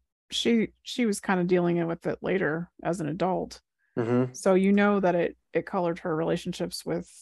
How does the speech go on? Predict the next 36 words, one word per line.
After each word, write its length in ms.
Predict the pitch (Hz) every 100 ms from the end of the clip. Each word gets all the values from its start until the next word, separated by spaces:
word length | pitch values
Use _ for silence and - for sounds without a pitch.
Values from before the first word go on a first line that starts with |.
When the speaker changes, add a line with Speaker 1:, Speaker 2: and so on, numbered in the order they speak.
| -
Speaker 1:
with 280 | - 180 190
other 180 | 185 165
people, 600 | - 196 185 180 175 180
her 120 | 175
family, 800 | - 180 175 175 175 175 175 180
you 120 | 196
know, 180 | 180 180
all 140 | 180
that 80 | 190 175
other 200 | 175 185
stuff 340 | 180 - 160 -
too, 460 | - 180 170 175 - _ _ _ _ _ _ -
because 240 | 185 165
she 140 | -
saw 280 | 185 202 175
it 80 | -
through 160 | - 190
the 80 |
lens 320 | 175 175 175 180
of, 260 | 170 185
of 140 | - 175
having 300 | 185 175 175
to 80 |
survive 680 | 175 185 185 180 175 180 185 _ _ _ _ _ -
and 160 | - 175
not 180 | 170 -
necessarily 520 | 175 - 190 180 170
thriving. 680 | - 180 175 160 160 180 - _ _ _ -
You 180 | 202 185
know, 260 | 147 165 185
you're 160 | 190
always 220 | 185 180 185
in 80 |
that 240 | 170 165 -
survival 420 | 208 180 170 175
mode 400 | 165 160 165